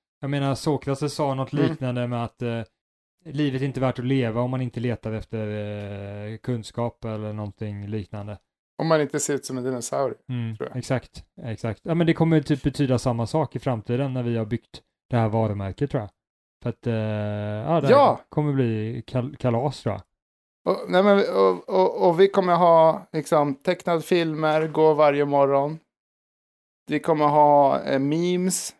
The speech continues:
Speaker 2: på interwebben. Vi kommer ha TikToks. Dinosaurier som, folk som gör dinosaurier, eh, utmaningen. De, de, eh,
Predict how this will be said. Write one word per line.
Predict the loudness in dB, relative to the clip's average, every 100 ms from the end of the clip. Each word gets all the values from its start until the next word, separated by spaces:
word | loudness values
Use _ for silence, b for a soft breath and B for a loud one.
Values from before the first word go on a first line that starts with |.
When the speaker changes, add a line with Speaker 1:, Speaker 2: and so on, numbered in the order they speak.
| _
Speaker 2:
på | 0 2 2
interwebben. | 2 -2 0 4 4 6 4 2 -6 _ _ _ _ _ _ _ _ -18 -18 _ _
Vi | -4
kommer | 0 2
ha | 4
TikToks. | 2 2 0 2 0 0 -6 -10 -14 _ _ _ _
Dinosaurier | -4 -2 4 6 6 6 4
som, | 2 -2 -2
folk | 0 0 2
som | 0
gör | 0
dinosaurier, | 2 2 4 4 4 0 -4
eh, | -4
utmaningen. | -2 -2 -2 -2 0 0 0 -2 -4 -8 _ _ _ _ _ _ _
De, | -2 0 0
de, | 2 2 0
eh, | 0 -2 -4